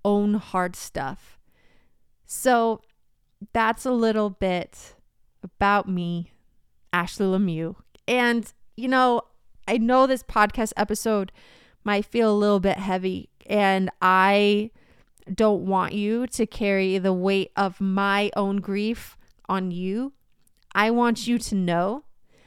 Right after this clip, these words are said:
that the hard things have built me. And you know what I hate? I hate this so much, but it's also such a gift.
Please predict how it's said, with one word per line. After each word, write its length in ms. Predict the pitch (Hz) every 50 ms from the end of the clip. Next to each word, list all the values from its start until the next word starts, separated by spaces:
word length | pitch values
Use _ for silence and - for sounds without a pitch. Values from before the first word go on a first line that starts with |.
| _ - -
that 540 | 208 202 190 226 214 202 196 - - - - _ _ _ _ -
the 280 | 202 196 214 202 196
hard 440 | 196 - - - 190 208 214 214 214
things 380 | - - - 226 226 226 214 -
have 240 | 240 185 180 165 160 _ _ -
built 340 | 202 220 202 - - -
me. 280 | - 165 - - 220 226 _ _ _ _ _ _ _ _ _ -
And 480 | - 220 226 220 214 208 208 208 202 196 - _ _ _ _ _ _ _ -
you 120 | 220 214
know 140 | 220 240 262
what 140 | 277 277 254
I 140 | 208 175 180
hate? 440 | 180 202 190 214 220 254 254 - - _ _ _ -
I 140 | - 262 285
hate 260 | 320 320 320 302 294 -
this 140 | 330 339
so 300 | - - - 330 311 311
much, 300 | 302 302 320 330 - -
but 140 | - 285 285
it's 180 | 269 254 - - -
also 500 | 254 269 277 285 - - 330 330 311 285
such 480 | 262 - - - - 285 277 277 - 285
a 60 | 254
gift. 720 | 185 - - - 196 214 247 302 339 - - - - -